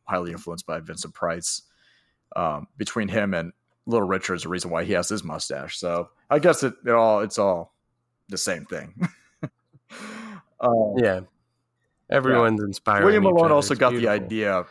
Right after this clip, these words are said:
Speaker 1: for, um, this being set in an asylum from his episode of Tales from the Crypt.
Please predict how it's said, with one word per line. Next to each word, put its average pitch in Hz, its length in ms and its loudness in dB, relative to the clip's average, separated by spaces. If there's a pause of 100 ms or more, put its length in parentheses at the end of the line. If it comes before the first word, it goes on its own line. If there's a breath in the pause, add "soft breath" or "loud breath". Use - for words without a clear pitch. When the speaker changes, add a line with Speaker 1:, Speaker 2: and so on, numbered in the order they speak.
(120)
Speaker 1:
for, 101 340 -2
um, 92 180 -2
this 95 140 -10
being 104 260 -8
set 104 240 -2
in 113 80 -4
an 110 40 -4
asylum 123 520 0
from 101 220 -8
his 95 200 -6
episode 101 440 -4
of 90 120 -4
Tales 90 240 -6
from 90 100 -14
the 87 60 -14
Crypt. - 400 -8